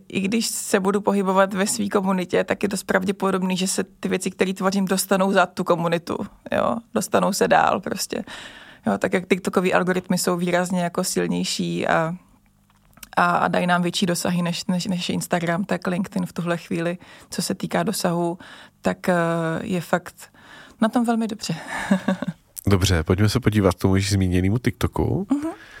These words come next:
Speaker 2: A vím, že ještě třeba dva, tři roky nazpátek, když jsem s Garantama jako na Expo, na Social řešil, jestli bychom jako neměli mít přednášku o tom TikToku, že začíná být aktuální.
Speaker 1: Mhm.
Speaker 2: Tak mi bylo řečeno, ne,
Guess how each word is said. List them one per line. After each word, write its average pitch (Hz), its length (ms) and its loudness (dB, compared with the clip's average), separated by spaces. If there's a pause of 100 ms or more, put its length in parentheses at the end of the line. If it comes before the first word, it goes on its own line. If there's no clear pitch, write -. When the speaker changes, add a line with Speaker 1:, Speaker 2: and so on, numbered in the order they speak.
(380)
Speaker 2:
A 80 280 4
vím, 92 220 2
že 98 100 6
ještě 101 240 4
třeba 104 320 6
dva, 92 220 2
tři - 220 0
roky 92 220 2
nazpátek, 90 580 2
když - 100 -4
jsem 90 220 0
s 90 120 -2
Garantama 85 520 2
jako 85 200 2
na - 160 0
Expo, - 320 0
na 90 100 4
Social 92 420 2
řešil, 87 260 2
jestli 95 220 2
bychom 98 260 4
jako 104 180 4
neměli 120 320 6
mít 117 180 2
přednášku 101 540 4
o 98 60 4
tom 120 160 4
TikToku, 107 480 2
že 98 80 2
začíná 98 360 2
být 113 180 4
aktuální. 95 560 4
Speaker 1:
Mhm. 214 200 4 (460)
Speaker 2:
Tak 92 160 4
mi 98 60 4
bylo 98 140 6
řečeno, 117 220 6
ne, 85 240 2